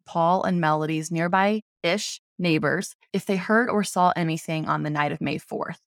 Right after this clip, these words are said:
She told law enforcement the neighbors heard yelling and screaming. They heard doors slamming and car doors slamming and screeching to a halt. But unfortunately, the neighbors didn't want to get involved, and they claimed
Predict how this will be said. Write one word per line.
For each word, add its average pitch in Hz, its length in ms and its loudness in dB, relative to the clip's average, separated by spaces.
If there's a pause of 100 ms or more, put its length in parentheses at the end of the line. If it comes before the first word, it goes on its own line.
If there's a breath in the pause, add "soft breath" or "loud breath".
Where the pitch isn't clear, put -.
(560)
She - 220 -2
told 277 280 2
law 180 180 4
enforcement 160 640 -2
the 170 60 -6
neighbors 165 440 -2
heard 160 200 -4
yelling 196 640 2
and 151 140 -4
screaming. 185 840 -4 (420)
They 175 80 2
heard 151 240 0
doors 190 300 0
slamming 170 760 -2
and 156 240 -2
car 190 300 2
doors 185 240 0
slamming 175 580 -2
and 151 100 -4
screeching 180 440 -4
to 165 180 -2
a 160 40 0
halt. 165 340 2 (800)
But 233 160 6
unfortunately, 240 760 0
the 208 120 0
neighbors 170 500 0
didn't 170 240 0
want 170 140 2
to 160 60 -2
get 160 160 -2
involved, 165 680 2
and 185 180 -4
they 185 120 -4
claimed 208 800 0